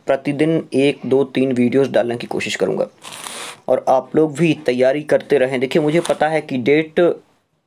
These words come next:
ऐसी ही रहेगी, कहीं दो महीने फिर टल जाएगी, कहीं तीन महीने फिर टल जाएगी, लेकिन परीक्षा तो होनी है। ऐसा नहीं है कि अपनी ये वर्ग तीन की जो है ये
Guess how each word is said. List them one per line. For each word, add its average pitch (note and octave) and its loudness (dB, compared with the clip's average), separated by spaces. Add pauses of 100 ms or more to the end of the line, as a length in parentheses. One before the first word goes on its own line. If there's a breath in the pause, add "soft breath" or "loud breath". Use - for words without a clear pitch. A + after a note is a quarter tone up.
(220)
ऐसी C3+ 2
ही E3+ 2
रहेगी, B2 0 (640 soft breath)
कहीं C#3 0
दो C3 4
महीने C#3+ 0 (600)
फिर D#3 0
टल C3+ 0
जाएगी, C3 2
कहीं B2+ -2
तीन C3+ -2
महीने C3 0
फिर D#3 0
टल C#3 -2
जाएगी, B2+ 0
लेकिन D3 0 (120)
परीक्षा B2+ -2
तो D#3 2
होनी C3 0
है। A2+ -2 (1040)
ऐसा C3+ 2
नहीं C#3+ -2
है D#3+ 0
कि D#3 -2
अपनी C#3+ 0
ये C#3+ 4
वर्ग C3 0
तीन C#3 0
की D3 -4
जो C3+ 2
है C#3+ 0
ये C#3 2